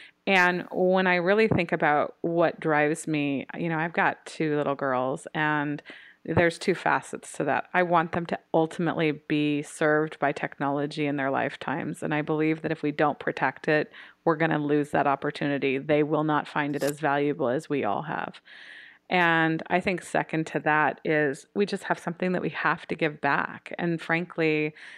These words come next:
um, I hear often that people don't have time. And what I find is that there's always fifteen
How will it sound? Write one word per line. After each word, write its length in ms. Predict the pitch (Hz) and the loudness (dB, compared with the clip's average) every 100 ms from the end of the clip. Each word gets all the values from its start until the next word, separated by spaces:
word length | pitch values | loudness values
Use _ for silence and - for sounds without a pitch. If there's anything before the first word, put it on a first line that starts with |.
| - - _ 180 | -20 -20 _ 2
um, 320 | 165 160 170 | 4 2 0
I 140 | 180 180 | 2 2
hear 260 | 196 214 | 4 4
often 380 | 196 220 - 170 | 4 2 0 0
that 120 | 160 | 0
people 240 | - 165 170 | -2 -4 0
don't 160 | 170 | 0
have 200 | 170 165 | 0 -4
time. 560 | - 160 151 143 170 180 - | -2 0 0 0 -6 -10 -4
And 160 | 175 175 | 0 2
what 140 | 175 | 4
I 100 | 170 | 2
find 460 | - 175 185 196 185 | 2 0 2 2 0
is 220 | 165 - | -2 0
that 200 | 160 - | 0 0
there's 220 | 170 170 | -2 0
always 420 | 160 165 175 160 | 2 4 4 0
fifteen 720 | - 160 - - 160 156 156 | -6 -8 -8 -6 -2 0 -2